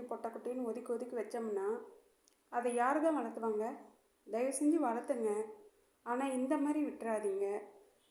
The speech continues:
நான் வந்து தெரியாம விட்டுட்டேன்னா, என்னன்னு தெரியல, என்னுடைய மிஸ்டேக்கு. கண்டுக்காம விட்டுட்டேன்னு வச்சுக்கோங்களேன். ஆனா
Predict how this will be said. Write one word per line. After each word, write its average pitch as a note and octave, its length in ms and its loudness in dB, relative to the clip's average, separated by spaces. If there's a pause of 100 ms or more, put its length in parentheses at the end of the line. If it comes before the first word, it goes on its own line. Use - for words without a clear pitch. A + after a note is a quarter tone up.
(140)
நான் A3+ 180 4
வந்து A#3 260 0
தெரியாம C4+ 440 0
விட்டுட்டேன்னா, A3+ 480 -4
என்னன்னு C4+ 380 0
தெரியல, A3+ 280 -2
என்னுடைய G#3+ 340 0
மிஸ்டேக்கு. G#3+ 540 -2 (760)
கண்டுக்காம B3 480 -2
விட்டுட்டேன்னு A3 440 -2
வச்சுக்கோங்களேன். G3+ 600 0 (560)
ஆனா A3+ 480 0